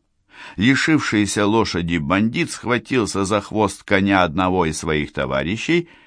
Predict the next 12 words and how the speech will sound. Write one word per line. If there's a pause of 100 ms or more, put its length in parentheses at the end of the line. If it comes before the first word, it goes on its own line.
(180)
и
мчался
за
ним,
делая
огромные
скачки. (840)
Увлечённый
боем,
захваченный
яростью
погони,